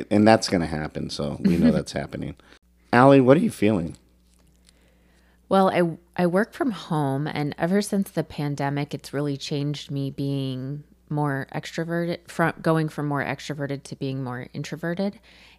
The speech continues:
Speaker 2: And so I will have these bursts where I am more extroverted and it lasts just a little bit, and then I need to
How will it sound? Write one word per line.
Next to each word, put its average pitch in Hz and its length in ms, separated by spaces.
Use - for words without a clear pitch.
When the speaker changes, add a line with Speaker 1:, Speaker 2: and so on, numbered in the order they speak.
Speaker 2:
And 143 600
so 147 220
I 147 80
will 143 140
have 143 160
these 131 200
bursts - 680
where 143 160
I 135 240
am 135 220
more 165 260
extroverted 185 640
and 143 140
it - 140
lasts 143 440
just 175 320
a 220 60
little 180 260
bit, 214 380
and 156 120
then 151 120
I 135 80
need 139 340
to 131 220